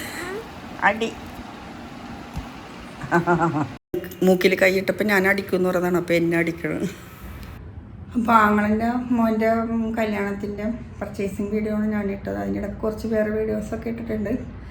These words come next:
അപ്പൊ കല്യാണത്തിനെ പറ്റി തന്നെ ഞാൻ കുറച്ച് കാര്യങ്ങൾ പറയാൻ വേണം. കല്യാണങ്ങളുടെ എന്ന് വെച്ചാൽ പറയണമെന്ന് പറഞ്ഞിട്ടുണ്ടെങ്കിൽ പരസ്പരം സ്നേഹം, കരുതൽ, ഏഹ്, ഉം, പിന്നെന്താ,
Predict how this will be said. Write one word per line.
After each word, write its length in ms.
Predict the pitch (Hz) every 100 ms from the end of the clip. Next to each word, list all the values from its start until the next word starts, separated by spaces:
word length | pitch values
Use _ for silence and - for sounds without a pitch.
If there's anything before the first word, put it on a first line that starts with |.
| - - - - - 226
അപ്പൊ 140 | 233 240 254
കല്യാണത്തിനെ 800 | 247 247 247 247 254 247 247 262
പറ്റി 160 | 285 247 247
തന്നെ 140 | 247 254
ഞാൻ 100 | 240
കുറച്ച് 240 | 240 233 226
കാര്യങ്ങൾ 320 | 226 214 202 190
പറയാൻ 200 | 196 185 180
വേണം. 180 | 175 185 233
കല്യാണങ്ങളുടെ 680 | 226 220 220 226 226 233 240
എന്ന് 120 | 247
വെച്ചാൽ 280 | 247 - 226 220 -
പറയണമെന്ന് 440 | 208 202 202 208
പറഞ്ഞിട്ടുണ്ടെങ്കിൽ 600 | 214 214 208 202 202 208 277 - - - - - - 247
പരസ്പരം 600 | 247 247 - - 247 269 285 - -
സ്നേഹം, 500 | 214 202 196 190 226 226
കരുതൽ, 440 | 202 185 175 180 185 - - - - 170
ഏഹ്, 400 | 170 165 160 160 165 - 156
ഉം, 160 | 165 165
പിന്നെന്താ, 440 | 165 165 170 170